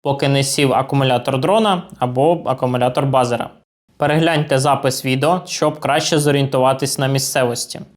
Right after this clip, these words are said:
Також, якщо керування не відпало, то корисним налаштуванням буде режим радару.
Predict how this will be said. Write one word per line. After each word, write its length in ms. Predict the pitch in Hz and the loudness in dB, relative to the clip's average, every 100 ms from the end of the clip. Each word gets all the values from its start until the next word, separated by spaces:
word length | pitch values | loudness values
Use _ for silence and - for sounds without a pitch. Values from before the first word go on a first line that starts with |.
| _ - | _ -2
Також, 400 | 147 - 135 147 | 0 0 -2 -2
якщо 300 | 131 170 160 | -2 0 0
керування 520 | 156 147 143 123 123 | 0 2 2 2 0
не 140 | 131 | 0
відпало, 580 | 135 135 180 214 190 151 - | -2 0 2 4 2 -2 -4
то 120 | 143 | -2
корисним 520 | 143 160 160 151 131 | 0 0 0 -4 -2
налаштуванням 840 | 131 135 135 147 165 190 165 135 | 0 0 0 0 2 2 2 0
буде 300 | 135 151 139 | 0 2 2
режим 380 | 131 131 143 139 | 2 0 0 2
радару. 440 | 139 147 135 120 | 0 2 2 0